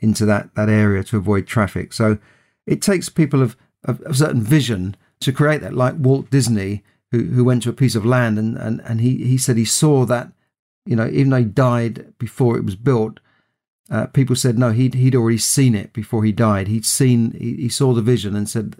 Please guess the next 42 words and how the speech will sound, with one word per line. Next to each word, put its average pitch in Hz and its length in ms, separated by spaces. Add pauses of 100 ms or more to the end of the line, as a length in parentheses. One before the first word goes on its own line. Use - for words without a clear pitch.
"That's - 260
what's 117 160
gonna 101 160
be 107 120
there." 107 240
And, 110 180 (220)
and 107 120
he 110 60
created 110 540 (420)
Disney 107 260
World 101 420
and, 95 300
and 95 340
Disneyland 104 640 (100)
and, 92 200
and 113 220
so 110 180
on. 90 220 (320)
So, 113 360 (260)
you 123 80
know, 113 80
these 131 460
are 120 120
people 107 340
of, 104 180 (300)
of, - 180 (120)
of 131 120
huge 143 300
vision. 92 480 (220)
You 110 80
know, 104 60
they 107 120
can 131 100
just 127 180
see 117 260
a 117 80
bit 107 160
of, 107 240 (520)
you 120 80
know, 104 300
marshy 117 500
land 101 560